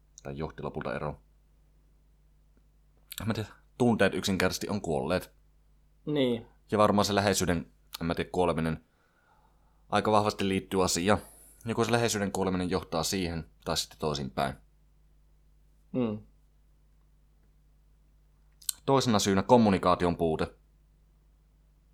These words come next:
Speaker 2: No ton mä pystyin tavallaan näkee.
Speaker 1: Joo, sama.
Speaker 2: Varsinkin jätket, ei jätket kommunikoi mitenkään ikinä.
Speaker 1: Niin, no en mä tiedä siis. Tuo on niinku, tuo on mun mielestä, en mä, en mä tiedä.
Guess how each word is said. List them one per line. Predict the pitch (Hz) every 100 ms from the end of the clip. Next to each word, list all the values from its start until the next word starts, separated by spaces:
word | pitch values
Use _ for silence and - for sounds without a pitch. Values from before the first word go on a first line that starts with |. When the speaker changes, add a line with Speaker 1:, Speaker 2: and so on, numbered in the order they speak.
| -
Speaker 2:
No | 135
ton | 135 185
mä | 214 196
pystyin | 151 143 - 135 113 - _ _ _
tavallaan | - 117 113 110
näkee. | 107 110 110 101 - -
Speaker 1:
Joo, | 104 104 101
sama. | 95 101 98 98 - _
Speaker 2:
Varsinkin | 139 156 160 165
jätket, | 160 156 151 139 120
ei | 127
jätket | 156 151 139 -
kommunikoi | 139 131 127 120 120
mitenkään | 120 117 110 95 92 85
ikinä. | 90 92 95 - - -
Speaker 1:
Niin, | 104 107 104
no | 107
en | 113
mä | 131 131
tiedä | 123
siis. | 113 110 - - _ _ _ _ _ _ _ _ _ _ - _
Tuo | 147
on | 151
niinku, | 131 123 - - - - _ _ _ _ _ _ _ _ _ _ _ _ _ _ _ -
tuo | 147
on |
mun | 123 120
mielestä, | 107 -
en | 113
mä, | 110 -
en | 113
mä | 107
tiedä. | 98 92